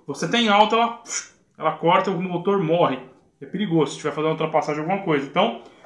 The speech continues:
já teve vários relatos de os carros apagar do nada em alta velocidade e detectaram a Honda com a tecnologia e engenharia que é a bomba de combustível. Então,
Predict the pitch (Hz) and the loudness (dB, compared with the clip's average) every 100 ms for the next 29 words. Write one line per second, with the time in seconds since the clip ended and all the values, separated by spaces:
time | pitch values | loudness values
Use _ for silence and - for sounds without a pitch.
0 | - 143 165 185 156 175 233 208 175 175 | -8 -4 -2 -2 2 4 6 4 4 4
1 | 185 190 - 190 165 180 175 233 185 160 | 2 -6 0 4 4 4 4 4 6 4
2 | 180 208 180 190 185 185 196 208 175 165 | 2 2 2 2 0 0 -2 -2 0 0
3 | 180 - - - _ _ 185 165 202 220 | 0 -4 -14 -20 _ _ -2 2 4 2
4 | 214 - 185 190 165 180 202 208 208 - | 0 2 4 4 4 2 2 4 2 0
5 | 165 170 175 180 165 156 170 160 165 156 | -4 -2 -2 -2 -2 0 -2 0 2 2
6 | 170 175 175 151 160 160 196 208 - 151 | 0 0 -2 0 0 -2 -2 -4 -2 -2
7 | 131 151 208 | -2 -4 -4